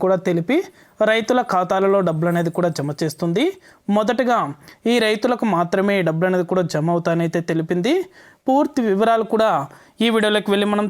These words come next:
తెలుసుకుందాం. వీడియోలోకి వెళ్ళే ముందు స్మాల్ రిక్వెస్ట్, ఏపీ రాష్ట్ర వ్యాప్తంగా రైతులకు సంబంధించి,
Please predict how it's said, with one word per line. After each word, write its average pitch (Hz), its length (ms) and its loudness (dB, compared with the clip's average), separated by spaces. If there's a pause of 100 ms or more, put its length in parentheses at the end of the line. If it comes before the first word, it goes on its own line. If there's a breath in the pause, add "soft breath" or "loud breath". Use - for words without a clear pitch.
తెలుసుకుందాం. 185 460 0 (400 loud breath)
వీడియోలోకి 190 360 2
వెళ్ళే 233 240 2
ముందు 233 220 2
స్మాల్ 214 300 0
రిక్వెస్ట్, 208 420 0 (400 loud breath)
ఏపీ 214 280 0
రాష్ట్ర 185 340 0
వ్యాప్తంగా 233 400 2 (540 loud breath)
రైతులకు 247 420 0
సంబంధించి, 247 480 2